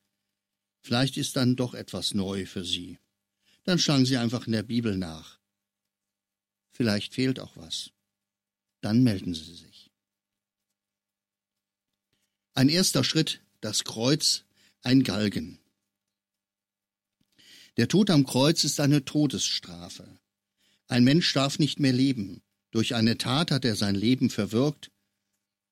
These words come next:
So dachte man damals und so handelte man. Durch die Todesstrafe wurde Sühne geschaffen. Das Gleichgewicht, das durch einen Mord gestört wurde, wurde wieder ins Reine gebracht. Ein Mord durfte nicht ungesühnt sein.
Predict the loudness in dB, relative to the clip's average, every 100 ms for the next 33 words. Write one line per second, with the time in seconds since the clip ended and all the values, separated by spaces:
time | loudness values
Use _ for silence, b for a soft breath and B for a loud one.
0 | _ -2 0 0 0 0 2 2 0 0
1 | 0 0 -4 -10 -12 -4 -2 0 0 0
2 | 0 -2 -4 -8 -10 -16 -20 _ _ _
3 | _ _ _ _ _ _ _ _ -6 -6
4 | -6 -2 2 2 2 0 -2 -2 0 0
5 | 0 2 0 0 2 2 2 -2 -4 -6
6 | -12 -14 -14 _ _ _ _ _ -6 -4
7 | -2 0 0 -2 -2 -2 -2 -2 -4 -2
8 | -2 -2 -2 2 4 4 0 -2 -6 -2
9 | 2 2 0 0 2 0 -2 b b b
10 | 0 4 4 2 0 0 0 -2 -4 0
11 | 2 0 -4 -14 -20 -20 _ _ _ _
12 | _ _ _ _ _ _ _ _ _ _
13 | -4 2 4 4 0 -2 0 2 2 4
14 | 6 4 2 4 4 2 0 0 0 0
15 | -2 0 0